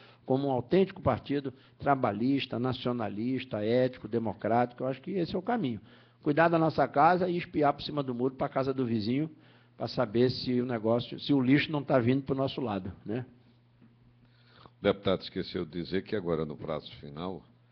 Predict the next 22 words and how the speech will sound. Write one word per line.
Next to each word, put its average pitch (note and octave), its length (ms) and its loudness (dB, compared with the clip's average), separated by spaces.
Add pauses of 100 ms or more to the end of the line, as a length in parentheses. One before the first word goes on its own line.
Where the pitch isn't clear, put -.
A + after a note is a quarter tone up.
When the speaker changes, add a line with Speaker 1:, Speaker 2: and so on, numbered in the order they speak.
(480)
Speaker 2:
para D2+ 120 -14
eleição, D2 400 -16 (100)
para C#2+ 420 -14 (240)
inscrição, F#2+ 640 -12 (960)
os - 120 -20
partidos F2 420 -12
repetiram E2+ 540 -6
a - 20 -12
dose, C#2+ 340 -12
né? F#2 120 -12 (360)
Quer E2 160 -8
ser F#2+ 180 -4
vereador, E2 640 -6
venha F2 180 -8
pra E2 160 -14
tal E2 160 -10
partido. D#2 340 -10 (1040)
De F#2+ 80 -14
novo. D#2 240 -8 (960)
Governador G2 380 4
Ronaldo F#2 260 2
Lessa. E2+ 260 2